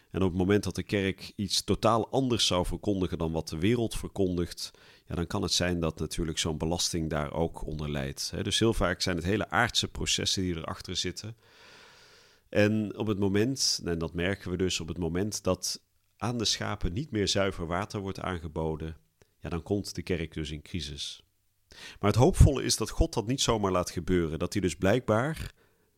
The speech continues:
bottom-up, hè, van beneden naar boven toe, toch de kerk nieuw leven blijft geven. En ik denk dat dit een proces is, zoals ik al zei, wat we met ons gebed vurig moeten begeleiden.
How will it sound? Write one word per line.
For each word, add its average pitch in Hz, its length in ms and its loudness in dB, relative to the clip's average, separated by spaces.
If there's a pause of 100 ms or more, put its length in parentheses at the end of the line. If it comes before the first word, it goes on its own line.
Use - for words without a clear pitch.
(100)
bottom-up, 101 580 4 (300)
hè, 151 260 0
van 87 380 2 (360)
beneden 98 580 6
naar 80 200 2
boven 117 420 2
toe, 151 320 2 (480)
toch 175 240 6
de 131 100 -2
kerk 127 600 -2 (300)
nieuw 117 180 6
leven 113 340 6
blijft 73 280 -2
geven. - 460 -8 (2000)
En 101 100 6
ik 107 80 8
denk 147 400 6
dat 113 180 2
dit 139 180 2
een 113 120 -2
proces 120 440 2
is, 127 140 0
zoals 107 220 4
ik - 80 -2
al 92 100 2
zei, 104 440 2
wat 90 240 -2
we 92 280 0
met 90 140 -2
ons 92 220 -2
gebed 98 400 0
vurig 113 440 -4
moeten 85 260 -6
begeleiden. 73 600 -4